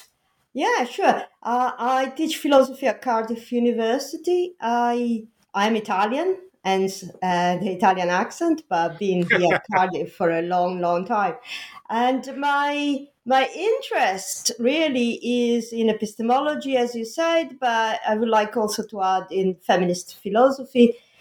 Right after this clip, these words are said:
Speaker 1: And in fact, part of the genesis of this book, as I hope we will discuss, is my interest in issues of oppression and discrimination. And so I think a part of this book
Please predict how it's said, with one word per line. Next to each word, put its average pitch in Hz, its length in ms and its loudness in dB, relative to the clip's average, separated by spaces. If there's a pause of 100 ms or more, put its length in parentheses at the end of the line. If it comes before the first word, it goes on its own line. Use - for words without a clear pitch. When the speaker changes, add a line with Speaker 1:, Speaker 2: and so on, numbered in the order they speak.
(160)
Speaker 1:
And 254 120 0
in 302 120 -2
fact, - 580 -2 (400)
part 339 300 0
of 233 120 -6
the 233 160 0
genesis 220 920 0
of 180 500 0
this 202 180 0
book, 277 340 -2
as 196 260 -2
I 202 260 0
hope 247 340 -2
we 214 100 -4
will 202 360 0
discuss, 226 720 -2 (340)
is 254 320 2
my 262 560 0 (220)
interest 254 1160 -2
in 233 560 0
issues 233 480 0
of 208 180 2
oppression 202 520 -2
and 190 220 2
discrimination. 185 1040 0 (440)
And 226 160 2
so 269 220 -4
I 269 300 2
think 285 260 -2
a 254 60 8
part 285 520 -2
of 214 200 -8
this 220 160 6
book - 500 -4